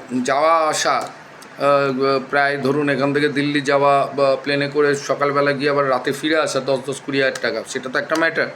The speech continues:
তাও যদি সেটাও ধরলাম, ম্যাটার ধরলাম না, আমি ওখানেও আমি অ্যাপিয়ার হতে পারবো, কেন বিল্ডিং রুলসটা আমি মনে করি একটা লয়ার যে ফাইট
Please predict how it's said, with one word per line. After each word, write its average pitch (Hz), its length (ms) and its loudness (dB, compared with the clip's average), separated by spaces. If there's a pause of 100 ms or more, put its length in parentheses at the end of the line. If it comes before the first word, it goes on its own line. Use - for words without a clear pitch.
(140)
তাও 202 240 2 (160)
যদি 180 220 0
সেটাও 170 380 0
ধরলাম, 165 280 -2 (100)
ম্যাটার 151 400 -2
ধরলাম 147 340 0
না, 117 140 -2 (1160)
আমি 175 220 2
ওখানেও 196 360 0
আমি 196 180 2
অ্যাপিয়ার 143 380 0
হতে 123 160 0
পারবো, 113 240 0
কেন 165 200 -2
বিল্ডিং 160 420 0
রুলসটা 170 760 2 (340)
আমি 202 240 0
মনে 196 220 2
করি 190 200 0
একটা 165 200 0
লয়ার 165 380 2
যে 170 100 0
ফাইট 147 260 -2